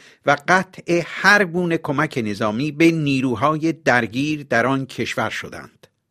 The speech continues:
فراخوان پاریس نامی است که آنان به نتایج آن کنفرانس دادند. جنگ داخلی یمن با پیشروی شورشیان حوثی در شمال آن کشور و ورود آنان در سپتامبر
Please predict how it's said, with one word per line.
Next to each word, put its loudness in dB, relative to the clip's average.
فراخوان 6
پاریس -2
نامی 2
است -14
که -2
آنان 0
به 4
نتایج 0
آن -2
کنفرانس -4
دادند. -12
جنگ 6
داخلی 6
یمن 2
با 6
پیشروی 0
شورشیان 0
حوثی -2
در 4
شمال 2
آن 0
کشور 0
و 6
ورود 4
آنان 4
در 6
سپتامبر 0